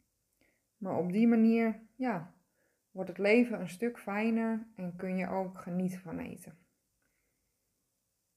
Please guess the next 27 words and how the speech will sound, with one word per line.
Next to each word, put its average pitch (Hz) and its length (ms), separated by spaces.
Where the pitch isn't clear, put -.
Heb 233 240
je 233 100
hier 202 300
wat 170 300
meer 190 440
hulp 202 300
bij 165 160
nodig, 160 640
dan 185 180
ben 180 100
je 180 180
altijd 247 680
welkom 196 640
om 175 160
mij 160 400
een 156 280
mailtje 170 480
te - 120
sturen 170 540
of 254 320
een 196 180
berichtje. 175 460
Je 190 120
kunt 190 200
mij 175 180
mailen 208 480
op - 320